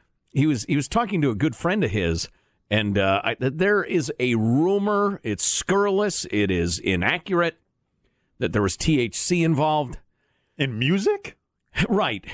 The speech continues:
Speaker 1: And this,
Speaker 2: Oh,
Speaker 1: uh,
Speaker 2: man.
Speaker 1: and, and somebody brought up the idea of a wildlife refuge for Sasquatch.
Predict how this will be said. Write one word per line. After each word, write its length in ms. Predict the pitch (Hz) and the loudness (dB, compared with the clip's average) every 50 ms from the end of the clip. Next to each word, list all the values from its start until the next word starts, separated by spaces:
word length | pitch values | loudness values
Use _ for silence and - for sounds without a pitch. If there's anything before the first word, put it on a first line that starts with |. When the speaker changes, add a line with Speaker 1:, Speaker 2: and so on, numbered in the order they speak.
| - - | -6 -4
Speaker 1:
And 180 | 165 185 196 185 | -2 0 2 2
this, 240 | - 196 - - - | 2 2 0 0 0
Speaker 2:
Oh, 80 | 208 | 0
Speaker 1:
uh, 80 | 180 175 | 2 0
Speaker 2:
man. 120 | 170 - 165 | 0 0 -2
Speaker 1:
and, 180 | 170 170 170 - | -2 -2 -2 -2
and 260 | - 156 160 156 156 - | -2 0 0 0 0 0
somebody 360 | - - 208 220 220 214 185 | 0 0 2 2 0 0 -2
brought 420 | 127 104 131 143 139 147 143 - - | -2 0 2 2 2 2 0 -2 -4
up 180 | 123 135 127 - | -4 -4 -2 -2
the 160 | - 135 127 | 0 2 2
idea 380 | 117 117 113 92 131 143 143 - | 2 0 0 0 0 0 2 2
of 180 | 104 117 110 | 0 0 0
a 80 | 101 104 | 0 0
wildlife 800 | 101 104 113 135 175 196 202 185 131 120 110 98 95 90 - - | 0 2 2 2 2 2 0 0 0 0 0 0 0 -2 -2 0
refuge 640 | 104 92 90 - - 85 80 80 80 82 - - - | 0 0 -2 -2 -2 0 0 0 0 -2 -6 -8 -10
for 540 | - - - - - 110 104 110 110 113 - _ _ _ - | -12 -14 -4 0 2 2 4 4 2 0 -2 _ _ _ -10
Sasquatch. 960 | - - - 170 165 143 - - - 220 - 123 107 - - - - - | -4 -2 0 0 0 0 -2 -2 -2 -2 -2 -2 -4 -4 -4 -4 -4 -4